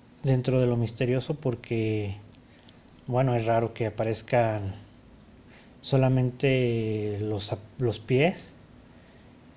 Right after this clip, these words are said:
y ma-, aún más raro que solamente lleguen a Canadá. Eh, aquí se, se, me imagino que se ha, ha de seguir investigando el,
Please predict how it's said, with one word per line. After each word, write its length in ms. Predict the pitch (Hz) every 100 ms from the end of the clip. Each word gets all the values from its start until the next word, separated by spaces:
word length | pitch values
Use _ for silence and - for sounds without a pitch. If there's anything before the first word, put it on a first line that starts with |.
| - -
y 480 | 147 131 123 117 - - -
ma-, 200 | 139 131
aún 200 | 127 135
más 140 | 135
raro 300 | 139 139 127
que 280 | 127 117 113
solamente 640 | 98 139 131 123 117 131
lleguen 280 | 117 117 117
a 60 | 110
Canadá. 360 | 120 120 143 - - - - - - - - - - - - - - - - - - - - - -
Eh, 460 | 139 123 123 123
aquí 400 | 120 113 139 135
se, 140 | 131 -
se, 580 | - 147 156 - 147 -
me 140 | 143
imagino 400 | 131 127 - 151
que 100 | 151
se 200 | 120 - 127
ha, 240 | 127 -
ha 120 | - 139
de 80 |
seguir 280 | 139 135 127
investigando 760 | 131 131 - 127 123 131 131 131
el, 180 | 120